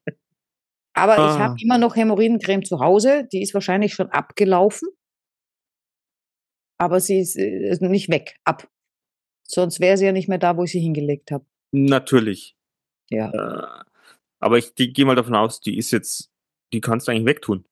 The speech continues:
Speaker 1: Wahrscheinlich, aber, äh, diese, diese ganzen, äh, Apothekergeschichten, die solltest du in die Apotheke zurückbringen. Die sollst du ja nicht im Müll werfen.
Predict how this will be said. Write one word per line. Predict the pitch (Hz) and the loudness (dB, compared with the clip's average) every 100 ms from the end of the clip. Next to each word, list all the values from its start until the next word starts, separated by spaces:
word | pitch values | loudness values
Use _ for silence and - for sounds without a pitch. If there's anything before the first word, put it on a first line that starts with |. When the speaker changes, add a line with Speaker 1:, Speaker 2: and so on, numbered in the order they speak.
| _ _ _ _ _ _ | _ _ _ _ _ _
Speaker 1:
Wahrscheinlich, | 165 160 165 175 220 165 139 135 | -4 -2 0 2 4 2 0 -2
aber, | 160 165 156 - | 0 0 -4 -6
äh, | - 240 | -8 -8
diese, | 233 240 226 226 - - 190 180 175 | -8 -6 -6 -6 -4 0 2 2 2
diese | 180 180 180 | 2 0 0
ganzen, | 190 185 190 180 | -2 -2 -2 -2
äh, | - | -2
Apothekergeschichten, | 165 160 165 180 - 262 233 180 165 180 - 170 | 0 0 -2 -6 0 0 2 -2 -4 -6 -4 -4
die | 170 | -2
solltest | - 180 180 180 | -2 -4 -4 -2
du | 180 | -2
in | |
die | 170 | -2
Apotheke | 160 170 180 190 | -4 -2 -2 -2
zurückbringen. | - 160 160 - - 151 147 143 _ _ _ _ _ _ _ _ - | -4 -6 -6 -10 -6 -4 -4 -8 _ _ _ _ _ _ _ _ -6
Die | 170 165 | -4 -2
sollst | - 180 190 | -2 0 0
du | |
ja | |
nicht | 185 170 | 0 0
im | 180 | 2
Müll | 196 208 | 4 4
werfen. | 165 151 156 147 | 0 -2 -6 -14